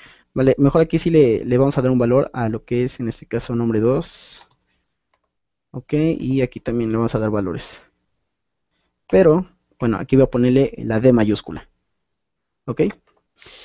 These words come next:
muy bien. Ahora lo que vamos a hacer con lo que es el, eh, ignore case es que vamos a hacer una pregunta. Eh, vamos a poner lo que es un south, que es un system punto out punto println, y preguntamos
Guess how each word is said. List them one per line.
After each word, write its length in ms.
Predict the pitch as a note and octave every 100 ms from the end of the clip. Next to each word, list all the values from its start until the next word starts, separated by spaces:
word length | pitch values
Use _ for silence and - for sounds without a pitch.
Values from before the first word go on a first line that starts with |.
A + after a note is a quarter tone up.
| - _
muy 120 | A#2+
bien. 200 | G#2+ - _
Ahora 240 | C3+ D#3+
lo 140 | D#3 -
que 160 | B2
vamos 220 | C3 D3+
a 40 | D3+
hacer 220 | - C#3+
con 140 | D3
lo 120 | B2 -
que 200 | B2+ C3+
es 180 | - -
el, 280 | C#3+ C#3+ D3
eh, 320 | B2 A#2+ A#2 -
ignore 400 | B2+ C3 D3 D3
case 400 | F3+ E3 - -
es 140 | C3+
que 160 | - E3+
vamos 240 | D3 C#3
a 40 | C3
hacer 220 | - C3
una 180 | C3 B2+
pregunta. 600 | - B2+ G3 F#3 A2 - _ _ _ _ _ _ _ -
Eh, 200 | A2+ A2
vamos 260 | B2+ C3+
a 40 | -
poner 220 | A#2 A#2
lo 80 | A2+
que 80 |
es 100 | A#2+
un 100 | A#2
south, 520 | A2+ F#3+ - - - _ _ _ _ _ _
que 100 | C3
es 80 | B2
un 80 |
system 320 | A#2+ A#2+ B2 A#2
punto 280 | A#2 -
out 100 | A#2 -
punto 240 | - -
println, 520 | B2+ D3 C3 C#3+ F#3+ A#3+
y 260 | B2+ D3+
preguntamos 800 | D#3+ B2 A#2 A2+ B2 G#2 G2+ -